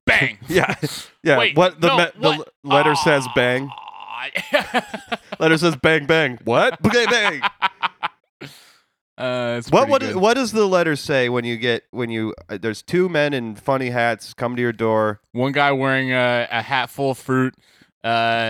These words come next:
Speaker 1: and the other guy wearing a nice Stetson arguing with each other about what hats are nice.
Speaker 2: And they hand you a letter,
Speaker 1: Yep.
Speaker 2: and you're about to be shot by them both. What does the letter say?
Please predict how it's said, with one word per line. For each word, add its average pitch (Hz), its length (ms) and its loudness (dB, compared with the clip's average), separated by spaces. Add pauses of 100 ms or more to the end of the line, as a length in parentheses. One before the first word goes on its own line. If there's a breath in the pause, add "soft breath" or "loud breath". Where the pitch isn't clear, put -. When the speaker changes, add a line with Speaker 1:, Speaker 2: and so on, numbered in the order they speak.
(140)
Speaker 1:
and 117 160 -6
the 117 120 -2
other 120 180 2
guy 117 300 0
wearing 117 300 -2
a - 20 -4
nice 120 260 -2
Stetson 117 480 -4
arguing 113 400 -6
with 110 160 -8
each 110 180 -10
other 110 200 -4
about 107 240 -6
what 107 180 -4
hats 104 320 -8
are 107 80 -10
nice. 104 480 -8
Speaker 2:
And 135 160 0
they 127 100 0
hand 143 300 -2
you 147 140 0
a 131 100 0
letter, 110 580 -2
Speaker 1:
Yep. 110 200 -4
Speaker 2:
and 113 180 -6
you're 123 260 -2
about 113 280 -4
to 110 80 -20
be 110 100 -10
shot 104 300 -8
by 98 120 -4
them 92 160 -8
both. 87 300 -6
What 101 220 -6
does 95 140 -12
the - 60 -14
letter 73 220 -8
say? - 300 -14